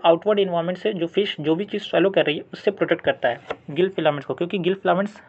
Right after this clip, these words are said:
बहुत ही मेन पार्ट है फिश की बॉडी का, क्योंकि वो गैस एक्सचेंज, एक्सचेंज में हेल्प कर रहा है। तो गिल रेकर basically इसीलिए फिल्टर फीडिंग मैकेनिज्म में हेल्प करता है। जिन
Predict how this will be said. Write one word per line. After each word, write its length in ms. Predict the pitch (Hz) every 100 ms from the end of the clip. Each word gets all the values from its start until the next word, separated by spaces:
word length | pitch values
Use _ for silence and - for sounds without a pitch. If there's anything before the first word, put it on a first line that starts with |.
| _
बहुत 200 | 151 180
ही 60 | 208
मेन 260 | 151 185 208
पार्ट 260 | 156 143
है 60 | 180
फिश 180 | 175 -
की 120 | 151
बॉडी 140 | 147
का, 80 | 156
क्योंकि 180 | 190 185
वो 100 | 202
गैस 240 | 170 175 214
एक्सचेंज, 300 | - 202 196
एक्सचेंज 420 | - - 208 214
में 100 | 180
हेल्प 140 | 135
कर 120 | 127
रहा 120 | 113 113
है। 340 | - - - - -
तो 80 | 139
गिल 200 | 175 208
रेकर 260 | 185 196 202 - - -
basically 300 | 156 180 208
इसीलिए 320 | 190 214 214
फिल्टर 260 | 214 170 196
फीडिंग 240 | 190 190
मैकेनिज्म 320 | 180 180 180
में 80 | 196
हेल्प 140 | 170 160
करता 220 | 135 117
है। 120 | 117 - - - -
जिन 180 | 175